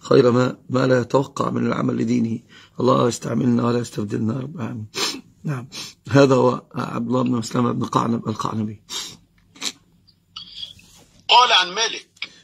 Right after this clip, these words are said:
Speaker 1: مالك النجم، إذا ذكر الحديث فمالك النجم. نعم. كما قال الشافعي: "لولا مالك وابن عيينة لضاع علم أهل الحجاز". نعم.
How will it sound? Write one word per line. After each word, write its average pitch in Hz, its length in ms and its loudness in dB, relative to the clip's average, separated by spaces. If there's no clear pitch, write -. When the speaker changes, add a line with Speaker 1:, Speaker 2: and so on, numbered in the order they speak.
Speaker 1:
مالك 143 240 2
النجم، 139 360 0
إذا 123 220 2
ذكر 127 200 -2
الحديث 123 360 -4
فمالك 127 420 0
النجم. 117 320 0
نعم. - 200 -14
كما 123 180 2
قال 135 180 2
الشافعي: 113 520 0
"لولا 123 240 4
مالك 135 340 2
وابن 120 160 2
عيينة 123 380 2
لضاع 131 220 2
علم 123 220 2
أهل 120 140 -2
الحجاز". 113 560 -8
نعم. 104 140 -6